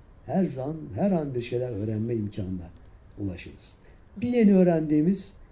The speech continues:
bir eskiyi ortadan kaldırabilir. Onun için biz bütün duygularımızla, mantığımızla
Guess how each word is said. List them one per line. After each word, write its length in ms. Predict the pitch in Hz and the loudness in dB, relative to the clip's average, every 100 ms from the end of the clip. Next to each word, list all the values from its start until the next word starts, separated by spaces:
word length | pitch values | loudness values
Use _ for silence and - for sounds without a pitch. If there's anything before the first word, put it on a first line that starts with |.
| - - | -20 -4
bir 140 | 202 185 | 2 2
eskiyi 640 | - - - 165 185 220 - - - - - - - - 135 | 2 -4 -2 4 6 4 -2 -18 -20 -20 -20 -20 -20 -12 -4
ortadan 440 | 139 139 151 147 | -2 0 -2 -2
kaldırabilir. 800 | 139 127 120 120 113 110 - - - - - - - - - - - | -2 -4 -2 -4 -4 -6 -10 -18 -20 -20 -20 -20 -20 -20 -20 -20 -10
Onun 160 | 135 190 | 0 0
için 320 | 180 135 135 | 0 -6 -4
biz 380 | 208 226 - - - - - - - - - - - - - - - - | -2 -2 -8 -20 -20 -20 -20 -20 -20 -20 -20 -20 -20 -20 -20 -20 -20 -10
bütün 400 | 147 - 269 202 | -10 -4 2 4
duygularımızla, 840 | 165 156 151 147 143 139 131 143 165 | 6 4 4 2 2 -2 -4 -2 -2
mantığımızla 1080 | 143 135 139 143 147 151 156 151 147 175 | -2 -6 -8 -8 -8 -6 -6 -6 -6 -4